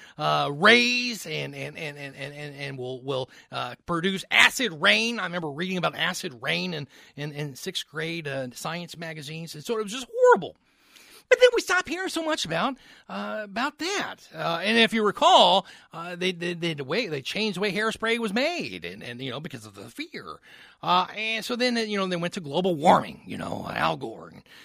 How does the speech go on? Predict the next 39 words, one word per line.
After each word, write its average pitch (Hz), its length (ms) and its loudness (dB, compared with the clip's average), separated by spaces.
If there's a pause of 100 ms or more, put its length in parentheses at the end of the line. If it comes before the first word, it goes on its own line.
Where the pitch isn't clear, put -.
(160)
and 120 180 -12
global 196 360 4
warming. 202 440 10 (260)
And 254 140 0
then 392 120 4
they 339 100 6
found 277 280 6
out, 269 100 8
well, 226 120 0
God, 302 220 2
that, 294 180 -2
that's 285 240 -4
not 202 240 0
really 208 160 2
sticking 269 380 -4
either. 370 340 4 (320)
Uh, 208 380 -4
science 269 480 -6
isn't 226 220 -8
really 185 180 -6
supporting 285 460 -6
that. 320 200 0 (200)
And 330 120 4
so 381 120 4
then 403 220 2
just, 359 160 0
you 427 60 -2
know 523 160 6
what? 554 380 8
If 320 80 -4
it 359 100 4
changes, 403 720 6 (280)
it's 359 200 4
a, 392 200 12
it, 277 200 8
it, 269 100 4
there's 269 140 2
something 285 240 4
wrong. 403 320 2